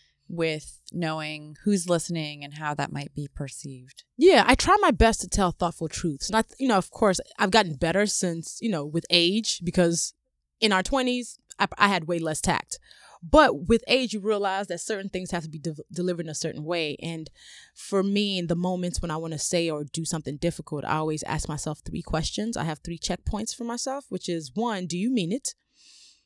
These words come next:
Speaker 2: 'Cause I don't ever want to say something if it's like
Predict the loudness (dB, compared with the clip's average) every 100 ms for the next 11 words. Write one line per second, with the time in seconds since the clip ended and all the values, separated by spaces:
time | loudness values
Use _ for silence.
0 | _ -4 0 2 2 0 -2 0 0 0
1 | -2 -4 -4 -6 -4 -2 0 0 0 -2
2 | -4 -4 -4 -4 -4 -4 -2 0 -2